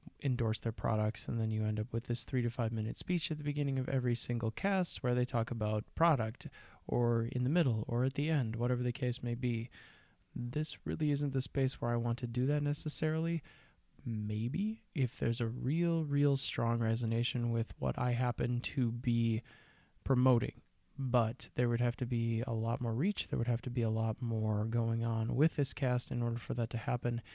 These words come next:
And right now, that is not the important thing. And what I'm telling you is that it is not the important thing. So if you want to be an influencer,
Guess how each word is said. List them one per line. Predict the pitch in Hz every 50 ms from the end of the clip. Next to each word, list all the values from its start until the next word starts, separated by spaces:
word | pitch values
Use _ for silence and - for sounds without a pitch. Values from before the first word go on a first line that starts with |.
| - - - - -
And | - 131 113
right | 117 127 131
now, | 135 131 127 123 120 117 113
that | 120 127 123
is | 123 113 110
not | 113 107 107 117 123 131 127
the | - 123 117
important | 113 113 - 131 120 - - 113 113
thing. | - 120 120 - - - - - - - - - - -
And | 131 120
what | 117 117
I'm | 123 127 135 131
telling | - - 127 123 120 117
you | 117 117 113
is | 117 113 117
that | 123 113 -
it | 113 110 117
is | 120 120 117
not | 120 110 113 117 120 120 117 107 - - - - -
the | - 120 113
important | 110 107 107 - - 127 117 110 - 104 104 113 - - - - - - - - - _ - - -
thing. | - 139 127 113 - - - _ _ _ _ _ _ _ _ _ _ _ _ _ _ _ _ _ _ _ _ _ _ _ _ _ _ -
So | - - - 131 120 117 135 127 135 -
if | 127 - -
you | 127 123
want | 135 147 156
to | 156
be | 170 175
an | 185
influencer, | 196 202 180 - 123 117 113 110 - - -